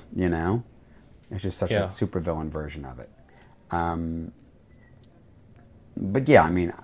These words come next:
Speaker 1: I don't think that there, you know, it, look, it, it depends where they go with it, you know? But I, I, I
Speaker 2: Frankencastle. I'm kidding.
Speaker 1: Yeah, I'm saying, no, yeah. Uh, what do you mean? He, he could be, be, uh, you know, the, uh,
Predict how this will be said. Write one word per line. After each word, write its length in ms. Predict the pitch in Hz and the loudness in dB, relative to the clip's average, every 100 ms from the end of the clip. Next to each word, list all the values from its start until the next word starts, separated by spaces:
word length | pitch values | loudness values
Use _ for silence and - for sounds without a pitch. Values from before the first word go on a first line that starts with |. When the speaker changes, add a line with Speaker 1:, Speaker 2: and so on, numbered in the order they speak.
| - | 4
Speaker 1:
I 120 | 110 | 6
don't 200 | 120 120 | 8 8
think 380 | 113 - 110 98 | 4 4 4 4
that 140 | 98 90 | 4 6
there, 140 | 95 | 4
you 180 | 92 117 | 6 4
know, 180 | 90 - | 4 0
it, 160 | 92 - - | -6 -8 2
look, 240 | 110 92 | 4 4
it, 120 | - - | 0 -4
it 160 | - | -6
depends 280 | 104 107 104 | 0 4 6
where 120 | 95 | 4
they 100 | 87 | 4
go 200 | 85 101 | 6 6
with 180 | 95 87 | 6 2
it, 120 | 76 - - - - - - | -6 -10 -20 -20 -20 -20 -2
you 80 | 87 | 2
know? 220 | 85 90 | 4 4
But 140 | 85 | 4
I, 80 | 85 | 6
I, 20 | |
I 20 | 127 127 | 6 6
Speaker 2:
Frankencastle. 460 | 107 104 101 110 - | 6 6 4 -2 -6
I'm 120 | - 101 | -6 -4
kidding. 260 | - 104 - - | -4 -6 -10 -4
Speaker 1:
Yeah, 180 | - 101 - - - | 2 2 2 -12 -10
I'm 80 | - | 6
saying, 300 | 156 107 - | 8 8 4
no, 300 | 95 90 82 - | -2 -2 -2 -6
yeah. 240 | 78 62 - - - - - - - - | -8 -8 -10 -18 -20 -20 -20 -20 -18 -8
Uh, 260 | - 82 82 - 117 | -4 -2 -2 -2 2
what 140 | 120 | 6
do 120 | 127 | 6
you 60 | 135 104 | 6 4
mean? 140 | 101 110 | 0 -4
He, 200 | 104 92 | -6 -4
he 80 | 101 | -2
could 180 | 104 | -2
be, 440 | 98 101 98 98 95 | 0 0 -2 -4 -6
be, 380 | 98 101 101 101 | -2 0 4 6
uh, 300 | 104 104 101 | 10 10 8
you 160 | 110 | 6
know, 380 | 104 95 92 95 | 4 4 4 2
the, 260 | 92 95 92 | 2 2 4
uh, 400 | 90 92 92 | 6 6 6